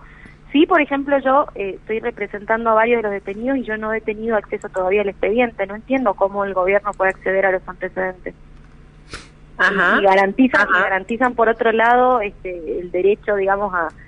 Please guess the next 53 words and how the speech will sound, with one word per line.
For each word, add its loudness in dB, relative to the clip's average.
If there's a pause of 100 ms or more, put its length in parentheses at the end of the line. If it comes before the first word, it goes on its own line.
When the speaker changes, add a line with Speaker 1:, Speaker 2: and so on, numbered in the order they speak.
(220)
Speaker 1:
en -4
esta -2
nueva 2
constitución, 0
como -4
una -2
bandera, 0
el, -2
el, -10
el -10
derecho, -2
digamos, -2
de, -4
de, -6
de -2
la, -4
del, -6 (420)
de 2
la 4
información 0
personal. 0
Bueno, 0
yo -6
la -6
verdad 0
que -8
no -2
accedí -4
a 2
eso. -4 (440)
Speaker 2:
No 0
la 2
estás -6
teniendo. -4 (100)
Bueno, 2
son -2
datos 2
que -2
Speaker 1:
No -6
sé -2
Speaker 2:
suman, 4
Speaker 1:
cómo 2
Speaker 2:
este, 2
a -2
Speaker 1:
hacer 2
Speaker 2:
ponerle 4
Speaker 1:
<laughs> 0
el -
Speaker 2:
claridad 4
a 2
este 0
tema. 2
Speaker 1:
gobierno. -2